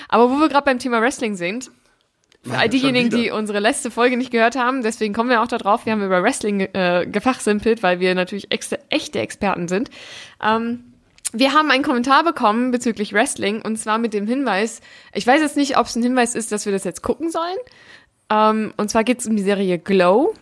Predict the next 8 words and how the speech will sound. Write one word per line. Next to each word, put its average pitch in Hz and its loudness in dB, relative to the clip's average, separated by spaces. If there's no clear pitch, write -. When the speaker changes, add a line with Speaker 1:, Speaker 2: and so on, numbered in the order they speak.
Speaker 1:
beziehungsweise 220 0
um, 208 0
ähm, 180 -2
die 180 -4
Glorious 226 2
Ladies 214 -2
for 185 2
Wrestling. 277 0